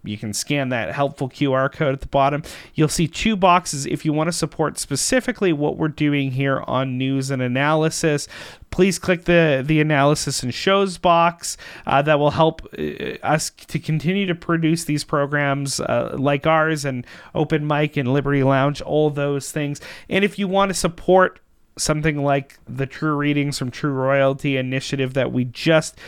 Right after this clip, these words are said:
finished doing, that we're going to give a recap on today's program, you want to click on the initiatives, uh, tab there. And that way our, you, we'll make sure that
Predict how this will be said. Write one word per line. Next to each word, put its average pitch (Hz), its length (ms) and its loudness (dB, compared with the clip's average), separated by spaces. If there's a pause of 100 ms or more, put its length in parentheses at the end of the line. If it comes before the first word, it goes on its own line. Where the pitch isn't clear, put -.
(140)
finished 165 480 0
doing, 151 240 2
that 127 120 0
we're 123 140 -4
going 135 280 -2
to 127 200 -2
give 135 220 -2
a 139 40 -4
recap 147 760 0
on 135 420 0 (300)
today's 156 400 2
program, 160 580 2 (300)
you 165 260 2
want 165 200 4
to 160 40 2
click - 300 0
on 147 140 4
the 143 120 0
initiatives, 127 840 -2
uh, 135 300 0
tab 131 360 0
there. 139 240 2
And 147 160 0
that 202 160 0
way 170 240 2
our, 147 260 0 (200)
you, 156 200 -2
we'll 151 280 0
make 156 220 -2
sure 160 240 -2
that 143 220 0